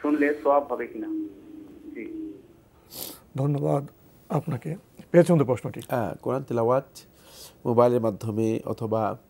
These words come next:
Speaker 3: টেলিভিশন অথবা অন্য কোনো ডিভাইসের মাধ্যমে শুনলে সওয়াব হবে কিনা? আল্লাহর কালাম যেটা যেখান থেকে শুনেন না কেন সওয়াব হবে অবশ্যই, যেহেতু এটা কালামুল্লাহ, আল্লাহ রাব্বুল আলামিনের কালাম, এর মর্যাদা অপরিসীম। যিনি কোরআন শুনবেন তিনিও সওয়াব পাবেন, আর যিনি তেলাওয়াত করবেন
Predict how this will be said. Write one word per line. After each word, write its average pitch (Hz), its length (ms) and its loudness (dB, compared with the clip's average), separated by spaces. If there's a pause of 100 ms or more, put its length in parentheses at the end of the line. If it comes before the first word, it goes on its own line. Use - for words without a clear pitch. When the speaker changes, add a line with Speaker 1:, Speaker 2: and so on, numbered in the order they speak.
(120)
Speaker 3:
টেলিভিশন 113 560 -2
অথবা 110 240 2
অন্য 104 220 2
কোনো 110 240 -2
ডিভাইসের 110 420 0
মাধ্যমে 110 440 0
শুনলে 104 360 -4
সওয়াব 101 240 -2
হবে 113 140 -8
কিনা? 107 220 -6 (560)
আল্লাহর 151 220 4
কালাম 127 440 -4
যেটা 120 340 -2
যেখান 127 300 -4
থেকে 160 180 -4
শুনেন 113 220 -6
না 110 100 -6
কেন 104 160 -6
সওয়াব 98 260 -4
হবে 113 140 -6
অবশ্যই, 110 440 -6 (420)
যেহেতু 120 240 -2
এটা 120 260 2 (360)
কালামুল্লাহ, 117 720 2
আল্লাহ 123 220 -2
রাব্বুল 110 200 -4
আলামিনের 104 240 -2
কালাম, 123 300 0
এর 117 100 -4
মর্যাদা 120 320 -6
অপরিসীম। 120 500 -6 (520)
যিনি 120 220 -2
কোরআন 117 320 0
শুনবেন 131 380 -4
তিনিও 143 240 -2
সওয়াব 156 220 -2
পাবেন, 190 360 -4 (440)
আর 113 120 2
যিনি 110 160 -2
তেলাওয়াত 107 400 0
করবেন 120 380 -4